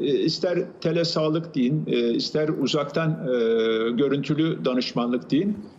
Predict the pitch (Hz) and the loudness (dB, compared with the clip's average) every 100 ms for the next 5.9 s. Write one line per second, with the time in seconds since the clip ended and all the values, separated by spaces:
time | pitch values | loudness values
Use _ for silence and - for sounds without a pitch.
0 | - 92 - 139 139 139 160 180 170 160 | -16 -6 -2 2 2 0 0 0 0 0
1 | 170 175 - 139 135 127 151 147 156 147 | 0 0 0 0 0 2 2 2 0 0
2 | 143 120 135 147 139 131 131 135 - 123 | 0 -2 0 2 0 -2 -4 -4 -2 -2
3 | 113 110 107 127 117 107 127 127 - 117 | -2 -2 0 0 0 0 0 0 0 0
4 | 113 107 110 107 107 110 - 117 - - | 2 2 2 2 0 -2 -2 -4 -6 -4
5 | 160 160 143 120 104 98 113 135 | 0 2 4 2 2 0 0 -2